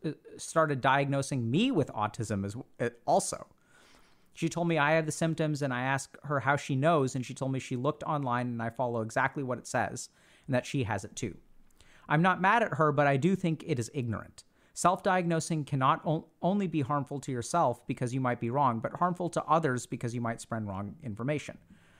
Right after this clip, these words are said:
I understand U S healthcare sucks and getting therapy and everything is so expensive, but that doesn't mean people should be telling others what, what they think they have. Edit, when I say valid, I mean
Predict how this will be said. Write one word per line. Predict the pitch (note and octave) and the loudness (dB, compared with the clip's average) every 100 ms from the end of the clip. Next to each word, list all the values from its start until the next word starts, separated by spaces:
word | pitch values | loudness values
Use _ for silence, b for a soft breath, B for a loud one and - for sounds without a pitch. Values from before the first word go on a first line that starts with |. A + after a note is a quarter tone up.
| b b | b b
I | - | 0
understand | F#3+ F#3+ F#3+ F3 D#3+ | 2 0 0 0 2
U | E3 | 2
S | D3+ | 0
healthcare | - D3 - C#3+ | -2 -2 -2 -6
sucks | - C3 B2 - | 0 0 0 -2
and | B2 | -2
getting | B2 B2+ | -2 -2
therapy | C3 C3 C3 | 0 -2 -2
and | B2+ | -4
everything | A#2+ B2 B2+ A2+ | -4 -4 -6 -8
is | |
so | - B2 | -6 -6
expensive, | A#2 - C#3+ - G#2 | -6 -6 -6 -6 -6
but | A2 | -4
that | C3 | -4
doesn't | D3 C#3 D3 | -4 -4 -4
mean | C#3 | -6
people | C3 C3+ C3+ | -6 -8 -8
should | C3 A#2+ | -10 -10
be | A#2 | -8
telling | A#2 A2+ A#2+ A2+ B B B | -6 -4 -4 -6 B B B
others | C#3+ C3 - | 0 0 -2
what, | B2+ - _ _ _ | -6 -6 _ _ _
what | B2+ B2 | -4 -2
they | A#2+ | -2
think | A#2 A#2+ G#2 | -2 -4 -4
they | F#2+ E2+ | -6 -6
have. | D#2+ - - _ _ _ _ _ _ _ _ _ _ _ b b b b _ | -8 -10 -20 _ _ _ _ _ _ _ _ _ _ _ b b b b _
Edit, | D#3 E3+ E3+ | 2 4 2
when | C#3+ | 2
I | |
say | D#3+ F3+ D#3 | 2 2 2
valid, | D3+ D3+ D3+ C#3 | 4 4 4 2
I | C#3 | 0
mean | C3+ B2+ | 0 -2